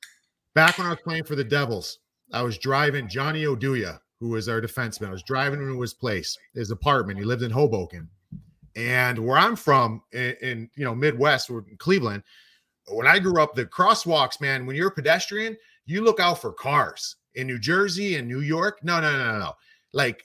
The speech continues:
people just come out, and it's your, the cars have to look out for people, right? That was an adjustment for me. So I'm going, and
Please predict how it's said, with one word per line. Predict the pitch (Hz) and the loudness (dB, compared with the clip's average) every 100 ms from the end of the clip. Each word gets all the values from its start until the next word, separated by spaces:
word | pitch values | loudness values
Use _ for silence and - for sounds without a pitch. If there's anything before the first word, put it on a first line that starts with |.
| _ | _
people | - 190 196 | -4 0 2
just | 156 - | 0 0
come | 156 131 | 0 2
out, | 143 151 147 | 4 4 0
and | 123 | -4
it's | 120 127 | -6 -2
your, | 165 202 | -4 -2
the | 117 117 123 | -4 -4 -4
cars | - 170 185 143 | 0 2 2 0
have | 143 139 | -2 -2
to | 151 | 0
look | 151 | 2
out | 151 - | 2 2
for | 117 | -4
people, | 170 156 104 | -2 -2 -2
right? | 104 151 - | 2 2 2
That | 156 | -2
was | 180 | 0
an | 202 | 0
adjustment | 185 196 - 104 | 2 2 0 -6
for | - | -10
me. | 101 | -8
So | 82 175 | -4 2
I'm | 170 196 | 2 10
going, | 196 175 151 143 - - - | 10 10 4 -2 -14 -10 -2
and | 143 139 123 | 2 2 0